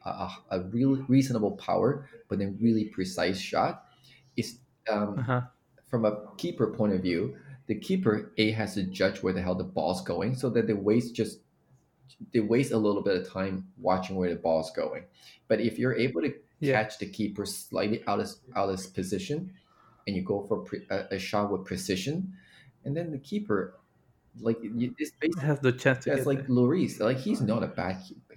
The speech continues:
Speaker 1: bad keeper. The shot he, that came at him today was, I mean, was amazing shot. He was slightly out of position at that point. He was just slightly to the, to the right of the goal a little bit. The bo-, the shot went for the left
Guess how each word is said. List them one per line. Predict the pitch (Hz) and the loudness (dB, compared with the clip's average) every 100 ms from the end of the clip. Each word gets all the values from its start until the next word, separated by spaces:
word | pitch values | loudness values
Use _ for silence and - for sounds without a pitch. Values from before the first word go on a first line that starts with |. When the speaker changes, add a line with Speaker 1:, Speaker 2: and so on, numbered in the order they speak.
| - | -8
Speaker 1:
bad | 101 107 | -4 -4
keeper. | - 110 92 - | -4 -6 -6 -4
The | 104 | -2
shot | 95 - 135 156 | -2 -2 -2 -2
he, | 92 101 - | -8 -10 -4
that | 104 110 | -2 -4
came | - 113 120 123 | -4 -2 0 0
at | 95 | -2
him | 95 92 | 0 -2
today | 92 92 80 82 - _ _ _ _ _ - | -2 0 0 0 -8 _ _ _ _ _ -8
was, | 95 95 92 - - - | 0 2 0 -4 -12 -10
I | |
mean, | 98 92 | -6 -2
was | 92 | -2
amazing | 90 85 92 104 98 80 | -2 -2 2 2 0 -4
shot. | 80 92 | -2 -2
He | 120 | 2
was | 135 127 | 0 0
slightly | - - 92 - | -4 -2 -2 -2
out | 80 | -4
of | 80 | -6
position | - - 82 - - | -8 -8 -8 -8 -14
at | - | -12
that | - - | -14 -10
point. | 87 82 - - - | -8 -8 -10 -20 -4
He | 127 | 2
was | 127 123 | 2 2
just | 113 - - | -2 -4 -2
slightly | 95 95 92 | 0 0 -4
to | 92 | -4
the, | - 80 - | -6 -6 -8
to | - | -6
the | 90 | -4
right | 87 82 98 | -2 -2 -2
of | |
the | 95 | -2
goal | - 92 101 | -2 -2 2
a | |
little | 113 127 | 2 2
bit. | 127 - - - - _ _ - | 0 -4 -8 -20 -20 _ _ -4
The | 92 | -4
bo-, | - - | -4 -8
the | 101 | -6
shot | - 110 110 90 | -4 -2 -2 -2
went | 92 101 | -4 -4
for | |
the | - 87 87 | -2 -2 -2
left | 92 92 92 | 0 0 0